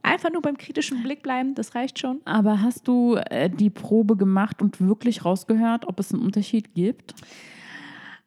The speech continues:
Speaker 1: Also genau, ich habe natürlich die billige Version, die übrigens zweihundertfünfzig Euro kostet, mit der teuren Bose-Funktion, die sechshundert Euro, äh,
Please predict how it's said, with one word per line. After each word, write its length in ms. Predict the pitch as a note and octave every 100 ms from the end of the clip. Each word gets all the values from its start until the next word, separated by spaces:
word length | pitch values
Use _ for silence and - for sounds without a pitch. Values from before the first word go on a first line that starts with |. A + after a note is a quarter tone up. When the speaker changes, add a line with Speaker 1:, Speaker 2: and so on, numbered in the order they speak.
| _ _ _ -
Speaker 1:
Also 240 | A#3+ B3
genau, 180 | A3+ G#3
ich 100 | G#3+
habe 100 | B3+
natürlich 240 | A3 G#3 G#3
die 100 | G#3
billige 360 | E3 A3 B3+ A#3+
Version, 400 | A#3+ A#3 A#3+ G#3
die 180 | F#3+
übrigens 400 | E3 E3+ E3 D#3+
zweihundertfünfzig 580 | F3+ D#3 - F#3+ - A3+
Euro 220 | A#3 A3
kostet, 400 | G#3 - G3 F#3
mit 160 | F3+ E3
der 140 | D#3
teuren 480 | D#3 - - E3+ D3+
Bose-Funktion, 920 | F3+ A3 A3+ - G3+ G3+ - G3 G3
die 80 | E3
sechshundert 460 | E3+ G3+ G#3 F#3+ E3+
Euro, 260 | F3+ F3+
äh, 500 | - - - F#2 -